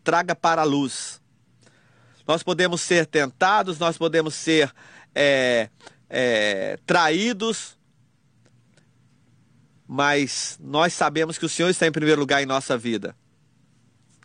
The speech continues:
Que possamos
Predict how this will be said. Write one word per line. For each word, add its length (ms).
Que 300
possamos 760